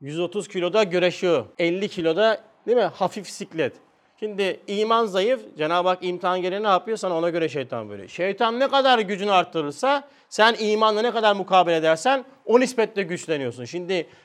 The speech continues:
Bediüzzaman'ın ve işte şeytanını ve nefsini ikna eden bir hakikatin seni beni ikna etmeme imkanı yok. Ama bu metoda tabi olursan, bu tür metoda tabi olduğumuzda o zaman tamam. Şimdi bak bir yer daha var. Şurayı da okuyalım. Şu temsili hikayece bak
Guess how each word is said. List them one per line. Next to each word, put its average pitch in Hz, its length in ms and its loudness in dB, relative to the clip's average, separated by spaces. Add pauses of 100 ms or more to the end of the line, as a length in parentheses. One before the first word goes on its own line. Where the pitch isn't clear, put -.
Bediüzzaman'ın 226 840 2
ve 208 360 4
işte 190 300 -2
şeytanını 202 580 2
ve 226 120 2
nefsini 214 320 0
ikna 247 300 0
eden 269 220 2
bir 277 60 6
hakikatin 247 440 0
seni 247 280 2
beni 262 120 2
ikna 247 260 2
etmeme 254 320 4 (260)
imkanı 226 420 4
yok. 117 140 -4 (100)
Ama 175 240 -4
bu 269 200 0
metoda 226 300 -2
tabi 202 360 2
olursan, 170 480 -2 (480)
bu 180 100 -8
tür 202 100 -2
metoda 165 280 0
tabi 180 260 4
olduğumuzda 131 640 -4 (140)
o 143 100 -4
zaman 147 240 -2
tamam. 113 420 -8 (100)
Şimdi 202 440 -6
bak 196 220 0
bir 269 80 -4
yer 208 260 2
daha 131 220 2
var. 147 200 -4
Şurayı 170 380 -6
da 139 100 -8
okuyalım. 123 500 -12 (120)
Şu - 320 -4 (300)
temsili 262 460 0
hikayece 233 580 2
bak 254 140 8